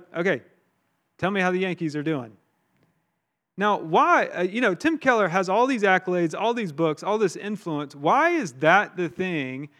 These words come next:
that his sons remember at his death?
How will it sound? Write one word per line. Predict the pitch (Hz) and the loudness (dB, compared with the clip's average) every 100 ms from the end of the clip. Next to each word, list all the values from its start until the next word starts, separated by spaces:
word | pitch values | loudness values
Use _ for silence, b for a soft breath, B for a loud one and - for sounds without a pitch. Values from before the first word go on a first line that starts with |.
| b b - | b b -2
that | 160 | -2
his | 147 160 | 0 -6
sons | - 185 175 143 | -6 -6 -6 -4
remember | 147 143 160 175 147 127 123 - _ _ _ _ _ _ _ _ | -4 -4 -4 -4 -4 -4 -8 -16 _ _ _ _ _ _ _ _
at | 156 147 | -6 -4
his | 143 | -6
death? | 120 135 110 - - | -6 -6 -6 -16 -20